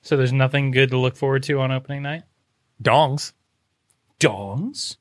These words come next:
Speaker 2: After dark.
Speaker 1: After dark. <laughs> Oh my goodness.
Speaker 2: <laughs>
Speaker 1: Opening night will be an opportunity for dongs after dark. D-, Scott, I was not expecting a win, but you've just swayed me.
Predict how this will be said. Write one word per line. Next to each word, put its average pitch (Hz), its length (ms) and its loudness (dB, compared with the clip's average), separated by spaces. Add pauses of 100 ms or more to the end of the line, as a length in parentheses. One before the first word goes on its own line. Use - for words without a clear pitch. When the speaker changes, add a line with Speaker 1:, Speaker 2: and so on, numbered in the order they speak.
Speaker 2:
After 123 220 0
dark. 113 440 2 (640)
Speaker 1:
After - 440 -12 (160)
dark. - 560 -2
<laughs> - 60 0 (360)
Oh 185 180 0
my 180 80 4
goodness. 160 580 0
Speaker 2:
<laughs> 165 200 2
Speaker 1:
Opening 196 500 4
night 156 240 4
will 160 300 0
be 165 180 0
an 151 80 0
opportunity 143 760 -2 (240)
for 156 160 -4
dongs 123 360 2
after 123 280 -2
dark. 135 260 2
D-, 143 220 -10 (260)
Scott, 196 320 2
I 180 100 4
was 196 160 0
not 151 420 -2 (460)
expecting 165 640 0
a 151 60 2
win, 160 340 -2
but 135 160 -2
you've 156 240 -4
just 151 240 2
swayed 151 300 -2
me. 95 200 -12